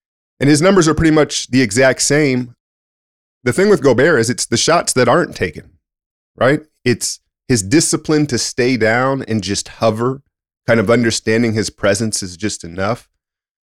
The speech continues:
And, uh, again, you know, I don't really have a problem with any of them winning it, but I'll go ahead with Ben Simmons because I think, again, what he's asked to do is the most difficult.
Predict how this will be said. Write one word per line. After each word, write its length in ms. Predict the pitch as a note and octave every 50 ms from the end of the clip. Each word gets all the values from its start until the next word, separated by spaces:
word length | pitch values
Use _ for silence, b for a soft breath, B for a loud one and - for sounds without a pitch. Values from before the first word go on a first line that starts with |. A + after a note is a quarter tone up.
| _ _ _ _ _ _ _ -
And, 200 | B2 A#2+ A#2+ A#2+
uh, 280 | A#2+ A#2 A#2 A2+ G#2+ - _ -
again, 260 | C#3+ C#3 D3 B2+ A#2
you 80 | B2 A#2+
know, 100 | A#2 G#2+
I 100 | G#2+ C3+
don't 140 | C#3+ C#3
really 140 | C#3 C3+ B2+
have 100 | B2 A2+
a 60 | A2
problem 340 | - - A2 A#2 A#2+ B2 A#2
with 180 | G#2+ G2+ - -
any 240 | A2 A2+ A2+ A2+ A2+
of 120 | G#2+ F#2+
them 240 | G2+ G#2+ G#2 G2+ F2+
winning 240 | G2 A2 A#2 A#2+ B2+
it, 100 | B2+ - -
but 180 | G2+ A2 G#2+ -
I'll 300 | G#2+ B2 C#3 D3 D#3 D3
go 260 | A#2 G#2+ A#2+ B2+ B2+
ahead 340 | A#2+ C3 C3 B2+ B2 G#2+ -
with 180 | - G#2 F2+ F2+
Ben 220 | G#2+ A2 A2 A2
Simmons 420 | - - G#2+ A2 A#2+ A#2+ B2+ B2+ -
because 540 | - A2 G2+ - A#2 G#2 G2 F#2 - - - _ _ _ _ _ _ _ _ _ _ _ -
I 80 | G#2+ G2+
think, 180 | - B2+ A2
again, 400 | A2+ F#2 F#2+ A2 A2+ A#2 A2+ F#2
what 280 | F2+ A2 B2 A#2+ - -
he's 360 | - - - - A#2+ A2+ G2+ - -
asked 460 | G2+ G#2+ G#2+ A2 A2+ - - - - _ _ -
to 120 | - A2 F#2+
do 380 | E2+ E2 G2+ G#2+ A2+ A#2 G#2+ -
is 180 | A2 G#2+ F#2+ E2+
the 80 | G#2
most 320 | G2+ G2+ F#2+ F#2 F2 - F2
difficult. 460 | G2 F2+ - - - - - -